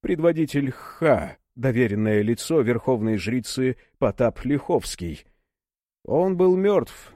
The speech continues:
когда его нашел Хрис, и после процедуры воскрешения стал Навьем, воином-зомби, а также слугой мага. "Приведи мне послушницу", приказал Хрис, — "из новеньких".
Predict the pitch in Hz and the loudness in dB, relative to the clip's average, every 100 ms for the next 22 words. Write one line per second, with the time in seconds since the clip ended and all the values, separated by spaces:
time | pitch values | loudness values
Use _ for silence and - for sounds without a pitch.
0 | - 135 131 139 123 117 123 120 143 131 | -8 -6 2 4 4 0 -2 -2 0 0
1 | - 151 156 95 - - 69 76 - 151 | 0 -2 -2 -4 -8 -12 -12 -8 -6 -4
2 | 127 143 131 - 147 165 165 151 135 92 | -4 -4 -4 -4 -4 0 2 4 2 0
3 | - 92 123 - 120 113 180 175 160 156 | -6 -4 -4 -2 -4 -4 -2 -2 0 0
4 | 147 - 156 156 160 190 135 85 85 92 | -2 -4 -2 -2 -2 0 0 -2 -4 -2
5 | 95 _ _ _ - 131 143 120 131 113 | -4 _ _ _ -4 2 2 2 0 0
6 | 123 180 98 90 92 - _ _ - 117 | 2 2 2 0 0 -2 _ _ -2 0
7 | 170 180 160 202 202 - 139 123 92 120 | 2 0 0 0 0 -2 -2 0 2 2
8 | 107 101 85 78 82 71 - _ _ _ | 2 0 -2 -2 -4 -4 -8 _ _ _
9 | _ _ _ _ _ _ _ _ - 76 | _ _ _ _ _ _ _ _ -12 -8
10 | 85 90 135 120 131 123 135 - 170 139 | -6 -2 0 2 0 2 0 0 0 0
11 | - 104 - 90 - _ _ - 156 131 | -2 -4 -4 -8 -10 _ _ -8 -4 0
12 | 127 110 101 - 131 101 - - _ _ | 0 2 -2 -2 -2 -2 -6 -12 _ _
13 | _ _ - 160 151 190 175 101 92 95 | _ _ -4 0 0 2 2 2 -2 -4
14 | 82 - | -6 -10